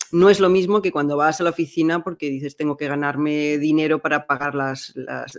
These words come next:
las deudas o tengo que pagar la, eh, las facturas", ¿no? Entonces, lo ideal sería que pudiéramos ver los lunes,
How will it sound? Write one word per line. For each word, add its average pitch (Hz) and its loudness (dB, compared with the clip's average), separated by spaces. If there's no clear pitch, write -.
las 135 -4
deudas 165 4
o 165 -6
tengo 147 -4
que 139 0
pagar 135 -6
la, 127 -8
eh, 139 0
las 135 -6
facturas", 156 4
¿no? 196 0
Entonces, 156 2
lo 180 8
ideal 180 10
sería 196 6
que 180 -2
pudiéramos 165 4
ver 170 2
los 165 0
lunes, 180 0